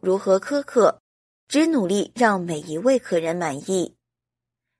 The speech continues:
在推荐美容项目的时候，我只推荐适合客人的，而不是往贵的上面去推荐介绍。在工作中，我有因为利益问题拉扯纠结的动心过，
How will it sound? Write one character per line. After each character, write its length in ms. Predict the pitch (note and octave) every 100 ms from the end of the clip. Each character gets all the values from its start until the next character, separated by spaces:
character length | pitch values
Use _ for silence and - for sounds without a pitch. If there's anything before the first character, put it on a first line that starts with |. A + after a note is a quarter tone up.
| -
在 240 | F#3+ F3
推 200 | F3 G#3
荐 220 | F#3+ F#3 -
美 160 | E3+ D#3+
容 200 | E3+ F#3+
项 240 | - C4
目 140 | G3+
的 120 | E3 E3
时 180 | D#3 D#3+
候， 280 | F3+ E3 - _ _ _ _
我 140 | C#4 D#4+
只 160 | A#3
推 200 | A3 A#3+
荐 300 | A#3 A#3+ G#3
适 180 | A3+ C4+
合 200 | G#3+ G3+
客 240 | - D#4
人 220 | G#3 D#3 D#3
的， 240 | D#3+ - _ _ _ -
而 80 | F#3+
不 160 | F#3+
是 160 | F3+ G#3
往 220 | E3+ D#3+
贵 260 | - D4 B3+
的 100 | D#3+
上 220 | F#3+ D#3+
面 240 | E3 D3+ -
去 260 | - F3 D3+
推 180 | F3
荐 160 | F3 D#3
介 220 | F3 E3+
绍。 420 | - F3+ D#3 - _ _ _ _ _ _ _ _ _ _ _
在 220 | - F#3 E3+
工 180 | F3+
作 160 | F3 E3+
中， 320 | G#3 G#3 G#3+ - _ _ _
我 120 | D4
有 200 | D4 G3
因 200 | G3+ B3
为 240 | A3+ G3 -
利 240 | D4 B3+
益 80 | F#3
问 200 | F3 E3+ E3
题 360 | - E3+ E3+ - _
拉 220 | F#3 F3+ F#3+
扯 280 | - D#3+ - -
纠 200 | C4 C4+
结 220 | - A3+
的 160 | F3+ -
动 200 | - B3+
心 320 | A3 - C#4 C#4
过， 340 | G3 E3 -